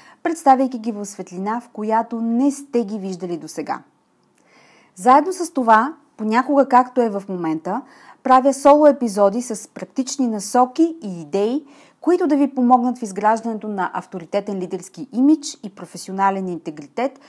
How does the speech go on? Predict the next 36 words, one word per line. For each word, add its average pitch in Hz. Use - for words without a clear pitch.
с 330
който 262
да 233
се 233
позиционирате 196
за 165
големите 165
сделки 247
и 226
важните 226
разговори 196
във 165
вашата 160
кариера. 151
Подкастът 285
има 254
своя 247
LinkedIn 262
група, 165
The 185
Podcast -
Club, 175
в -
която 294
всеки 349
вторник 269
има 233
нов 226
видеотренинг 196
с -
мен, 254
посветен 254
на 202
реални 214
бизнес 240
ситуации 220